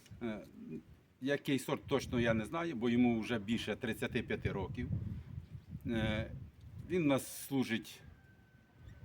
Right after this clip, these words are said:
ми його робимо, з нього вино тільки. І він як, е, на арці для, для холодка. Через то він такий вже до, йому багато років.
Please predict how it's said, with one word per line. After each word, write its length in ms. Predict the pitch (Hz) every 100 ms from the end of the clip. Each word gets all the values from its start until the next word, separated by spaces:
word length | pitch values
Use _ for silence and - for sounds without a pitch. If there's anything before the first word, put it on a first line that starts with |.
| - -
ми 160 | 147
його 180 | 135 131
робимо, 340 | 131 131 120 113
з 100 | 113
нього 180 | 113
вино 340 | 98 113 98 90
тільки. 400 | - 120 165 185 - - - - - - - - - - -
І 80 | 220 233 208 185 160 147 139
він 240 | 165 139
як, 260 | 131 123 143
е, 400 | 123 117 110 107 - -
на 120 | 131
арці 540 | 147 185 180 - 175 160 - _ _ -
для, 420 | 202 196 151 139
для 140 | 147
холодка. 580 | 147 120 104 - 95 87 - - _ _
Через 160 | 185 180
то 120 | 190
він 120 | 170
такий 300 | 147 - 151
вже 160 | 123 127
до, 380 | 123 135 101 76 - _ _ _ _ _ _ - _ _ -
йому 200 | 151 127
багато 320 | - 127 156
років. 360 | 208 214 190